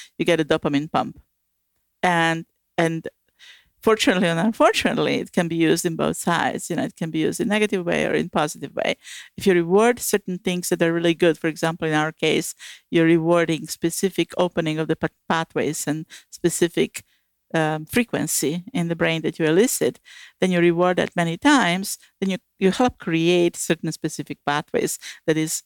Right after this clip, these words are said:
linked to dopaminergic transmission. And believe it or not, um, a lot, dopamine, many people don't know this, is that a lot of many, many receptors for dopamine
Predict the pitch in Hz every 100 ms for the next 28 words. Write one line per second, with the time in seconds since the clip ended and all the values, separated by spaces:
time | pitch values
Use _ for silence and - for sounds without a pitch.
0 | - 180 185 180 165 165 160 147 147 -
1 | 147 143 139 - - - 160 _ _ _
2 | _ _ - - - 185 196 220 233 185
3 | 180 220 277 285 - - - 180 175 170
4 | 170 180 180 196 180 202 208 185 175 175
5 | - _ _ _ 208 190 185 185 175 170
6 | 190 214 233 190 165 170 185 180 - -
7 | - - 190 190 185 190 180 180 175 185
8 | 202 190 208 226 196 180 175 170 175 -
9 | 160 160 - - 170 170 180 165 165